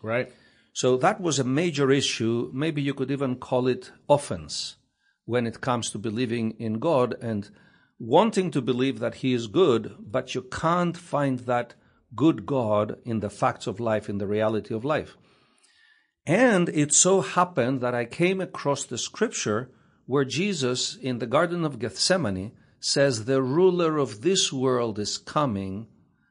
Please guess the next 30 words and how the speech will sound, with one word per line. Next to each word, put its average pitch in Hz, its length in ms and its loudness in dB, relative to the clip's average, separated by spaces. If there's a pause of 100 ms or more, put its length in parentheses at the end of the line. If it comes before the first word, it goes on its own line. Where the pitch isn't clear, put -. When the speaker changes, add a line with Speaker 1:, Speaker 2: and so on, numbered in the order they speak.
(180)
Speaker 2:
but 127 160 -2
he 131 180 -4
has 123 300 -6
nothing 127 640 0
in 139 260 0
me." 85 240 -8 (720)
And 139 180 0
that 147 160 0
was 135 200 0
the 147 100 0
first 214 420 -2
time 180 240 2
in 151 100 0
my 131 200 2
life 127 420 -2 (120)
ever 117 560 0 (720)
that 135 180 2
it 135 260 -4
crossed 196 380 0
my 196 220 -2
mind 110 500 0
that 120 160 -4
the 127 140 -2
ruler 185 320 2
of 135 160 -2
this 131 240 -2
world 123 340 -2
is 143 160 -4
not 180 320 -6
God, 107 480 -4